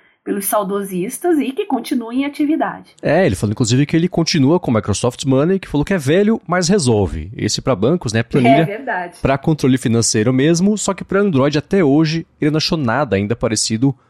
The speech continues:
Speaker 2: com o Ultra Soft Money do Palm. Então, se você que está escutando esse episódio tem uma dica pra dar pro Carlos Augusto, comenta com a gente, comenta com a Bia lá no Telegram, vem falar pra gente na conta também do podcast, lá no A D Trabalho no Twitter, que a gente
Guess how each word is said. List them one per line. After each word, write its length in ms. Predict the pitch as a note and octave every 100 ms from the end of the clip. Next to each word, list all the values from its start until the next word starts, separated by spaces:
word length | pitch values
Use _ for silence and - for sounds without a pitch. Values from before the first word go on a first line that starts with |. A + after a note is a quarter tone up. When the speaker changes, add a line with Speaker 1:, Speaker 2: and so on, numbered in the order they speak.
| _ -
Speaker 2:
com 260 | C3+ D#3 -
o 80 | D#3
Ultra 240 | E3 D3
Soft 320 | - B2+ -
Money 200 | G#2+ F#2+
do 100 | A#2+
Palm. 320 | F#3 B2 C#3+ D3+
Então, 120 | D#3
se 120 | -
você 240 | E3+ - A3+
que 80 |
está 160 | A3 A3+
escutando 560 | - C4+ - G#3+ C4+ G3+
esse 160 | -
episódio 540 | D3+ C#3 G2+ A2 G2 - _ _
tem 120 | - C3+
uma 120 | C3+
dica 300 | G2 D3 D3
pra 140 | A2
dar 100 | G2
pro 240 | - - G#2
Carlos 240 | G2 A2
Augusto, 420 | D3+ A#2 C#3+ D#3+ - _ _ _ -
comenta 420 | D3 B2+ F3+ D3+
com 80 | A#2+
a 40 |
gente, 280 | F2+ G#2+ C3
comenta 240 | G2 A2
com 80 | -
a 40 | F#2
Bia 160 | A2+
lá 60 | G#2+
no 100 | F#2
Telegram, 440 | G2+ A#2+ A#2+ F2+ F2
vem 80 |
falar 180 | - A2+
pra 100 | A2
gente 220 | G#2 -
na 80 | A2
conta 320 | - D#3+ D#3+
também 320 | - G#2 G#2+ - _ _ -
do 140 | A#2+
podcast, 600 | A#2+ G2+ G2 G#2+ B2 -
lá 220 | F#2+ G#2
no 240 | G2 F#2 E2+
A 140 | G#2+
D 100 | G#2
Trabalho 460 | G#2 G#2 F2 G#2 F#2+
no 80 | F#2+
Twitter, 400 | - G2+ A#2+ C3
que 60 | C3+
a 40 |
gente 220 | C#3 C#3